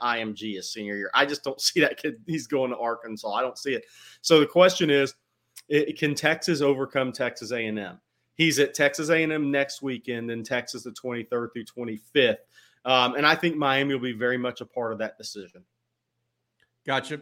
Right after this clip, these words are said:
Speaker 2: Um,
Speaker 1: <laughs> I, I like what, I like what he just said. <laughs> That's a great point.
Speaker 2: Yeah, <laughs> that, no doubt, right? No doubt. All right, we're gonna take some more questions, get going. Uh, I know Jerry has some more, uh,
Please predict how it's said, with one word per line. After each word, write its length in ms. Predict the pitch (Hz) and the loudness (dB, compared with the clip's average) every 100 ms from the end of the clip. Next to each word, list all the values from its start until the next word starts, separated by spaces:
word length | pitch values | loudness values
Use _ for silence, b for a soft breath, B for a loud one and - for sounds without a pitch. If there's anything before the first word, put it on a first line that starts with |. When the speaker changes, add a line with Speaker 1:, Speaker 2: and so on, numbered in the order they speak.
| - | -4
Speaker 2:
Um, 420 | 147 143 143 151 _ _ | 0 0 0 -6 _ _
Speaker 1:
<laughs> 220 | _ - | _ 4
I, 220 | 165 151 - | 6 6 2
I 420 | 175 156 190 196 | 2 6 6 6
like 200 | 196 208 | 4 4
what, 340 | 208 180 139 170 | 4 2 0 0
I 120 | 160 151 | 0 2
like 180 | 180 | 0
what 140 | 175 147 | 2 0
he 100 | 160 | 0
just 220 | 135 - | -6 -6
said. 260 | 127 120 120 208 | -2 -2 -4 -12
<laughs> 160 | - - | -12 -2
That's 220 | 180 180 | -2 -2
a 60 | 160 | -4
great 280 | 135 131 | -2 -2
point. 300 | - 135 123 - b b _ 170 | -2 -4 -4 -8 b b _ 4
Speaker 2:
Yeah, 260 | 175 151 | 6 6
<laughs> 60 | - | 6
that, 260 | 190 175 165 | 4 4 4
no 140 | 185 | 2
doubt, 400 | 170 160 131 - | 6 6 6 2
right? 420 | 151 151 143 - | 4 6 4 -4
No 160 | 170 156 | -4 0
doubt. 260 | 147 120 - b b | 2 2 -2 b b
All 100 | 170 | 4
right, 80 | 185 | 4
we're 100 | 190 | 2
gonna 140 | 233 | 2
take 180 | 247 247 | 2 2
some 160 | 226 | 0
more 160 | 226 220 | 2 2
questions, 640 | 226 202 202 202 208 190 | 4 2 2 0 -4 -4
get 300 | 196 151 175 | -8 -4 -2
going. 400 | 165 180 185 185 180 b b | 0 2 2 0 -2 b b
Uh, 160 | 139 143 | 2 4
I 60 | 170 | 6
know 160 | 165 160 | 4 4
Jerry 320 | 127 170 160 | 2 2 4
has 180 | 165 160 | 0 0
some 100 | 160 | -4
more, 340 | 160 165 160 | 0 2 2
uh, 160 | 147 | 2